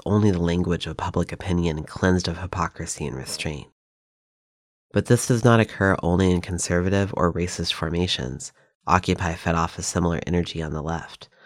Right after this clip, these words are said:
This is the problem of modern American politics. Unable as yet to live without fear and hope, these masses are attracted by every effort which seems to promise a man-made fabrication of the paradise they had longed for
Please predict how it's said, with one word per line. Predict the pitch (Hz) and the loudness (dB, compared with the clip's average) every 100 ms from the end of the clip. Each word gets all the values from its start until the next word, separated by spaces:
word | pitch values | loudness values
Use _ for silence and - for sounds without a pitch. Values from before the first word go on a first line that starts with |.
| - _ _ _ | -20 _ _ _
This | 104 101 | 4 4
is | 110 101 | 0 0
the | - | 0
problem | - 92 90 85 | 4 4 4 0
of | 76 85 | -2 -2
modern | 87 87 87 | 0 0 0
American | 85 82 82 87 | 0 -2 -4 -6
politics. | 85 85 87 - - - - - _ - - _ _ - | -6 -4 -4 -4 -10 -12 -16 -16 _ -20 -20 _ _ 0
Unable | 101 110 117 117 113 | 6 8 8 6 6
as | 101 | 4
yet | 98 101 101 - - | 4 4 2 -2 -8
to | 85 | -2
live | 90 98 95 | 2 2 2
without | 92 90 87 | 0 0 -2
fear | - - 101 95 | -4 2 4 4
and | 90 | 2
hope, | - 95 101 - _ _ _ | 0 -2 -2 -6 _ _ _
these | - 104 95 | 4 4 6
masses | 98 95 - 101 90 | 6 4 4 0 0
are | 87 | -4
attracted | - 95 90 - 104 | -2 0 0 -2 -4
by | 85 - | -4 -2
every | 98 101 104 95 - | 0 2 2 2 0
effort | 87 80 76 | -4 -4 -6
which | - - | -6 -2
seems | 104 104 - | 2 2 2
to | - | -8
promise | - 85 85 85 - | -8 -4 -2 -4 -6
a | 90 | 0
man-made | 90 92 98 101 92 | 2 4 4 4 2
fabrication | - 90 90 92 - 87 - 80 73 - _ _ - | 0 0 2 -2 -2 -4 -2 -4 -6 -10 _ _ -4
of | 87 | -4
the | 90 | -2
paradise | - 101 98 82 - | 2 4 4 2 -2
they | 80 | -2
had | 82 | -2
longed | 82 85 87 85 | 0 2 2 0
for | - 76 - | -4 -4 -4